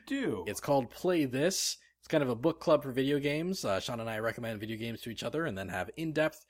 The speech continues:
Speaker 2: discussions about them. We just unleashed an episode about Nine Hours, Nine Persons, Nine Doors, the first game in the Zero Escape franchise, which Sean played for the first time and had some very saucy thoughts about.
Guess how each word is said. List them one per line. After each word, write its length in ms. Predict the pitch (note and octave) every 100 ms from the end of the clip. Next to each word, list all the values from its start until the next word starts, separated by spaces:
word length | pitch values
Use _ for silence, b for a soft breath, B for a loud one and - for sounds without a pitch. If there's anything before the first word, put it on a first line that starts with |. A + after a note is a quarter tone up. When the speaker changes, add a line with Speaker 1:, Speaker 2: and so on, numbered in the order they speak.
| b b
Speaker 2:
discussions 540 | - B2+ A2+ F2+ F2+ D#2+
about 300 | E2 D2+ -
them. 240 | D#2 D#2 - b b
We 500 | - G#2 G#2 G2 F#2+ - F#2+
just 520 | F#2+ G2+ D3+ D#3 - - -
unleashed 600 | A#2 A2 B2 C#3+ - - -
an 180 | F#2+ F#2+
episode 540 | - A2+ A2 C3 A2+ G2+
about 640 | - E2 F2+ E2+ D#2+ - - _ _ _ _ -
Nine 320 | A#2+ E3+ D#3
Hours, 460 | C#3 C3 B2+ G#2+
Nine 260 | G#2+ C3 A#2
Persons, 580 | - C3 - B2 A#2 A2
Nine 380 | B2+ C#3+ A#2 G#2
Doors, 560 | G#2+ A#2 C3 C#3+ C3+
the 200 | G3 F#3+ -
first 260 | - F#3 -
game 260 | C3+ B2 A2+
in 80 |
the 100 | G#2
Zero 240 | G2 F3 D#3
Escape 320 | A2+ G#2 F#2+
franchise, 640 | F#2+ F2+ - G2+ G#2 C3+ - b b b
which 160 | G2+ F#2+
Sean 260 | A#2+ A2
played 340 | F#2+ A2+ G#2 F#2+
for 220 | - F#2
the 260 | F2 E2 E2 _
first 320 | - A2 -
time 340 | G#2 F#2 G#2+ A#2
and 440 | F2+ F2 E2+ F2+ F#2+
had 320 | F#2 E2+ E2
some 200 | - F2+
very 220 | F2+ F#2
saucy 400 | F2 A#2 G2 -
thoughts 320 | F2 F2 F2 -
about. 360 | F2+ F#2 C#3+